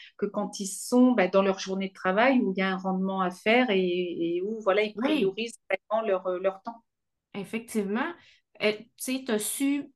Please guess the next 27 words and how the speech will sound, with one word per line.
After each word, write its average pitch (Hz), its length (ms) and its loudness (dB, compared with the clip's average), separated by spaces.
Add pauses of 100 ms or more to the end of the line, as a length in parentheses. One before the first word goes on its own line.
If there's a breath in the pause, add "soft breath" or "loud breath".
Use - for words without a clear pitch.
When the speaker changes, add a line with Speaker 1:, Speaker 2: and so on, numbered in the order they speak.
Speaker 2:
de 202 140 0
par 240 200 0
le 226 100 2
fait 294 220 -10
que - 100 -6
t'es 220 160 0
sortie 226 520 -6
de - 40 -18
ta 208 160 4
zone 226 220 4
de 214 80 4
confort 214 540 -2
puis - 160 -4
que 190 80 -6
t'es 220 180 6
Speaker 1:
Mhm. - 20 6
Speaker 2:
allée 208 280 2
jusqu'au 233 460 2
bout 240 220 2
de 294 60 2
l'expérience, 208 1000 -2 (460 soft breath)
ça 214 240 4
Speaker 1:
Oui. - 20 4
Speaker 2:
t'a 220 200 -8
aussi 277 500 0
permis 233 680 6 (1000)
de, 185 760 2